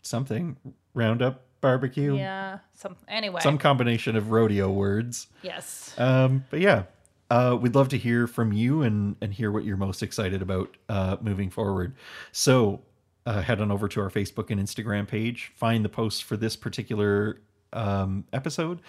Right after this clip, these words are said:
Speaker 1: and let us know what you're excited about, um, because we'd love to hear it.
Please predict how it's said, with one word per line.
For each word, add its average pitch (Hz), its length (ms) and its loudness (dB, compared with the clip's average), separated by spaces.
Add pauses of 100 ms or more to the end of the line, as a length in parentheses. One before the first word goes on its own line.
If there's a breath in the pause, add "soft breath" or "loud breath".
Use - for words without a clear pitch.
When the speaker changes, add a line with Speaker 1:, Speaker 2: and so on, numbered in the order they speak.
(220 loud breath)
Speaker 1:
and 131 140 2
let 151 120 2
us 160 140 -2
know 120 320 -2
what 113 180 -2
you're 110 280 0
excited 117 380 -2
about, - 360 -8 (100)
um, 104 240 -4
because 113 320 -10
we'd 113 140 -12
love 113 140 -10
to 117 100 -10
hear 110 220 -6
it. - 160 -12